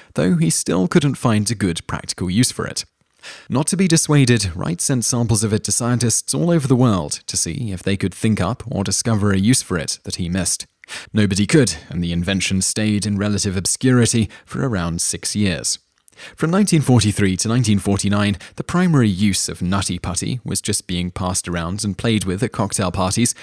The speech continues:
as a novelty item for those who got their hands on some. Eventually, this led to it coming to the attention of Ruth Folgatter, who owned a toy store known as the Block Shop.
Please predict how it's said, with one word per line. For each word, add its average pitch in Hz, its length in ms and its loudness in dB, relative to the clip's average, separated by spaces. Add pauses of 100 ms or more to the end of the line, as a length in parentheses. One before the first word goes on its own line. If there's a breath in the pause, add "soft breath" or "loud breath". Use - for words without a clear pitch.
(120 loud breath)
as - 100 -4
a 135 60 -4
novelty 110 420 0
item 113 300 2 (180 loud breath)
for - 140 -6
those 92 400 -2
who - 80 -6
got - 160 -2
their - 120 -6
hands 110 280 0
on 95 100 -2
some. - 300 -6 (400 loud breath)
Eventually, 170 500 2
this 139 240 0
led 143 160 0
to 117 100 0
it 92 120 -2
coming 107 220 0
to 101 100 -4
the 98 120 0
attention 95 440 -2
of 92 180 -2
Ruth 85 240 -4
Folgatter, 101 840 -2
who 85 160 -4
owned 82 220 -4
a - 60 -6
toy 113 220 2
store 104 340 2
known 90 240 -2
as 95 80 -2
the 113 80 -2
Block 127 240 2
Shop. - 260 -4